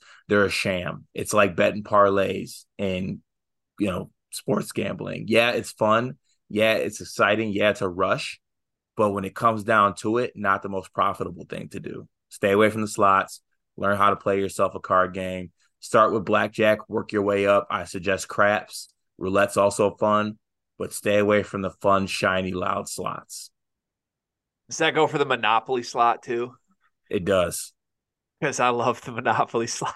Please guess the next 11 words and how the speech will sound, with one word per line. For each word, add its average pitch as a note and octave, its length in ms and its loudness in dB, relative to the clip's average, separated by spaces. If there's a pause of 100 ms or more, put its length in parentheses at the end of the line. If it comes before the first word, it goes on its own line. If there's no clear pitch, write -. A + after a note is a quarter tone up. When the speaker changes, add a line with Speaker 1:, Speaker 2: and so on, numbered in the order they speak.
(160)
Speaker 2:
man. - 120 -10
Speaker 1:
It, F#2+ 240 -4 (140)
it, G2 340 0
it G#2 160 0
goes G2+ 260 4
for G#2 140 -4
the G2+ 120 -2
Monopoly F#2 480 -2
slot F2 360 -8
as G2 120 -8
well. F2+ 300 -6